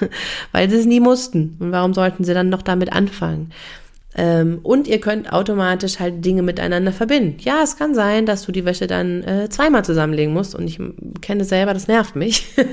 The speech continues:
<laughs> Aber vielleicht gibt's ja ein paar Socken, die dein Kind zusammenlegen kann oder ein paar Taschentücher oder was auch immer,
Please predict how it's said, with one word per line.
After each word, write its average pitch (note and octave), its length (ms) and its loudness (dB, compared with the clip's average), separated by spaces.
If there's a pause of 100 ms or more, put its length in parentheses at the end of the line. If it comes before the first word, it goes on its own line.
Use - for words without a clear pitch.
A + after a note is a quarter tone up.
(160)
<laughs> - 440 -10
Aber G#3 400 0
vielleicht A3 280 -2
gibt's C4+ 180 -2
ja C4 80 2
ein B3+ 80 -2
paar C4 120 2
Socken, E4 260 2
die G#3 100 4
dein F3+ 160 4
Kind E3+ 200 2
zusammenlegen D#3+ 420 4
kann F3 120 -2
oder F#3 140 0
ein F#3 60 -2
paar F#3+ 160 -2
Taschentücher F3+ 580 -2
oder E3 160 0
was - 180 -6
auch - 80 -10
immer, A3 320 -2